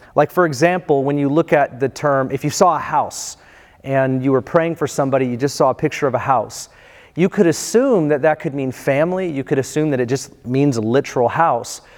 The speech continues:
But in the Bible, a house represents a nation, like the house of Israel. A house can represent a church. You see that, like, in Ephesians two, like, God is building his house and he's talking about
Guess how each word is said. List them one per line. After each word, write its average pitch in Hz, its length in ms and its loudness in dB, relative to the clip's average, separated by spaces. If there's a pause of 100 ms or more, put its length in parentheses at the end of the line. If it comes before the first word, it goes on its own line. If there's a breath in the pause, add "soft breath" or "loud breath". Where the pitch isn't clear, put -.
(260 loud breath)
But 160 120 4
in 165 100 2
the 147 80 0
Bible, 147 640 2
a 139 80 0
house 170 420 2
represents 139 720 -2 (180)
a 127 80 -4
nation, 151 480 -2
like 127 220 -4
the - 60 -4
house - 440 -2
of 110 140 -4
Israel. 147 540 0 (260 loud breath)
A - 80 -4
house 139 280 0
can 135 140 -6
represent 127 400 0
a 107 40 -4
church. - 520 -2
You 123 60 -12
see - 160 -8
that, 135 160 -2
like, 127 160 -4
in 120 80 -6
Ephesians 123 500 -6
two, 127 280 -4
like, 113 180 -2
God 127 200 4
is 107 120 -6
building 127 320 -2
his 113 180 -6
house 131 380 0
and 117 60 -8
he's 107 120 -10
talking 123 380 -2
about 110 320 0